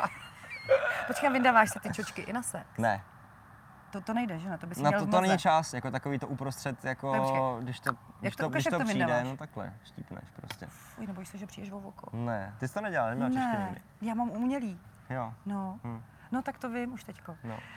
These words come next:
Speaker 1: A to nejde uprostřed, jako, hele.
Speaker 2: Nejde?
Speaker 1: Za pět minut přijdu, jdu si sundat čočky
Speaker 2: Tak
Speaker 1: a
Speaker 2: řekneš, že jako třeba masíruješ nohu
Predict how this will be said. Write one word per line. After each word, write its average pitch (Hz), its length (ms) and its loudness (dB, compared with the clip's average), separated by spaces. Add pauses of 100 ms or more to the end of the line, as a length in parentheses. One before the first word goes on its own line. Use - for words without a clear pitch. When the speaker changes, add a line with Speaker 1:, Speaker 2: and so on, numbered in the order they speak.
(120)
Speaker 1:
A 139 80 0
to 180 100 -2
nejde 208 200 0
uprostřed, 151 420 -2
jako, 139 200 -2
hele. 131 260 4 (480)
Speaker 2:
Nejde? 185 300 -2 (640)
Speaker 1:
Za 113 120 -6
pět 120 180 -4
minut 117 180 -2
přijdu, 95 260 -8
jdu 92 60 -8
si - 140 -14
sundat 98 260 -4
čočky 92 180 -8
Speaker 2:
Tak 202 100 -4
Speaker 1:
a - 20 -2
Speaker 2:
řekneš, 185 320 0
že 180 60 -4
jako 180 220 -6
třeba 190 200 -6
masíruješ 180 540 -8
nohu 143 560 -6